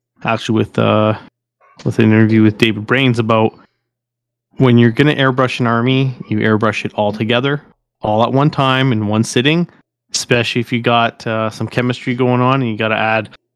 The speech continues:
three drops of this to one part thinner, one part foam improver, add this color or a wash or an ink. It, it can get fucked up really <laughs> fast. So, um,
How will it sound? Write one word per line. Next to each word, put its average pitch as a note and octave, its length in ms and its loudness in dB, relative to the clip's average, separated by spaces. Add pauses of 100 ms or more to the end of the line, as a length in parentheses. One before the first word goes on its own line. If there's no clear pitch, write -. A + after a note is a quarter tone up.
(160)
three C3 200 2
drops B2+ 340 0
of A#2+ 100 -4
this C3 360 0
to B2 120 -8
one A#2+ 180 0
part - 480 -2
thinner, C3+ 460 2
one B2+ 220 0
part B2+ 240 -4
foam C3+ 260 0
improver, C3 500 4
add B2 220 0
this B2 160 0
color B2+ 360 0
or B2 200 0
a A2 60 -4
wash A#2 460 0
or G#2+ 80 -4
an A2 80 -2
ink. A#2+ 240 0
It, A2 140 -4 (500)
it A#2+ 100 -2
can A2+ 100 -2
get A#2 160 0
fucked A#2+ 240 -4
up A#2+ 180 -2
really G#2+ 180 -4
<laughs> - 120 -4
fast. C#3 300 -2 (120)
So, G#2+ 420 -6 (380)
um, G2+ 260 -4